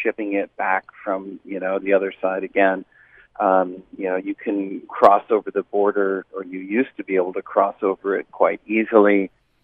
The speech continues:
Um, there were, there were always, um, Canadians in my hometown growing up in the summer on their vacation, and we would go on our vacations up the lakes up in, um, you know, up in Canada. So it's,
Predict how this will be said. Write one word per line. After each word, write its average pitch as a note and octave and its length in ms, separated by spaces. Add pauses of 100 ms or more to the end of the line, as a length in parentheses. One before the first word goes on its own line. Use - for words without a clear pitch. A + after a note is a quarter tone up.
(180)
Um, F#2 500
there G2+ 160
were, F#2+ 340
there G2+ 160
were G2 260 (180)
always, A2 420 (340)
um, G2 280
Canadians G#2 720
in G2 280
my G2 180
hometown F#2+ 600
growing F#2+ 320
up G2 240
in F#2 80
the F#2+ 160
summer A2+ 320
on F#2+ 120
their A2 200
vacation, G2+ 840
and F2+ 200 (440)
we G2+ 140
would F#2+ 180
go F#2 180
on F#2 180
our G2+ 320
vacations F#2+ 800
up F#2+ 140 (100)
the F#2 240 (300)
lakes F#2 400
up F2+ 200
in, F2+ 280
um, F#2+ 180 (160)
you G2+ 80
know, F2+ 160
up G2 140
in F2+ 100
Canada. F2+ 600 (760)
So D#3+ 160
it's, - 140